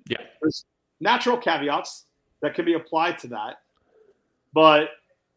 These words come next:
Speaker 2: the other, the other, uh, caveat to that, though, is that I think that um,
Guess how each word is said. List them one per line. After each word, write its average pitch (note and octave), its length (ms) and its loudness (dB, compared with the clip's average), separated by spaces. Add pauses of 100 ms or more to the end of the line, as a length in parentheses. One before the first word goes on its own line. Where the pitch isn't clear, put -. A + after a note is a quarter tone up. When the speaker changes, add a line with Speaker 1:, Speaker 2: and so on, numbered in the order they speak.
(840)
Speaker 2:
the D#3 220 0
other, G#3 540 2 (240)
the C#3+ 160 0
other, F#3+ 680 -4
uh, D3 400 -2
caveat D3+ 420 -6
to - 80 -20
that, C3 240 -8
though, B2+ 180 -6
is B2 140 -12
that B2 400 -8 (680)
I C3+ 140 -4
think E3+ 380 -8
that D3 380 -2 (920)
um, B2+ 640 -6